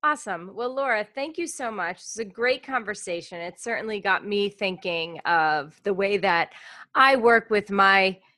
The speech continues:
patients and my clients, and maybe how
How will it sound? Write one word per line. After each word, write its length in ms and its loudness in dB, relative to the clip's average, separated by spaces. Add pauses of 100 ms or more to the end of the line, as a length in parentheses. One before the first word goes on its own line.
(220)
patients 460 0
and 80 -2
my 160 2
clients, 580 0
and 140 -6
maybe 320 -2
how 340 2